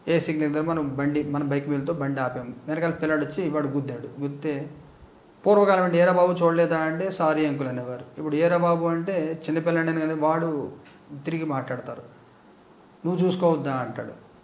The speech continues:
అందుకని ఎవరితో ఘర్షణ పడద్దు,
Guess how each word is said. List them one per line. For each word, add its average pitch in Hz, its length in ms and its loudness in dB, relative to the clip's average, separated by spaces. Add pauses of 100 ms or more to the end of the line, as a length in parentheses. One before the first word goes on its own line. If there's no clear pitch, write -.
(440)
అందుకని 165 600 -4
ఎవరితో 139 440 -4
ఘర్షణ 135 320 -2
పడద్దు, 160 420 -4